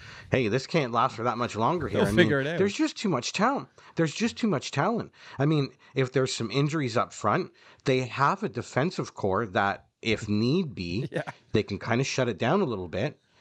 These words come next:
Speaker 1: And it's kind of the reverse the other way around. If they have a couple of injuries on defense,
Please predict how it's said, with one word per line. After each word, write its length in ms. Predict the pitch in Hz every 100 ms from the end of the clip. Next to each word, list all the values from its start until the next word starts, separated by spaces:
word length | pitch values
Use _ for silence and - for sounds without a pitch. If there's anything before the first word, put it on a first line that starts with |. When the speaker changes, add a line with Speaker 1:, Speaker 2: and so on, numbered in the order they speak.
| -
Speaker 1:
And 140 | 170
it's 100 | 160
kind 260 | - 202 254
of 60 |
the 80 | 247
reverse 400 | 160 107 208 247
the 100 | 120
other 120 | 135 147
way 140 | 135
around. 280 | 127 220 139
If 140 | 92
they 80 | 165
have 140 | 233
a 40 | 220
couple 320 | - 165 160
of 140 | 120
injuries 420 | 123 139 156 131 113
on 300 | 117 110 104
defense, 640 | 98 107 - 180 113 -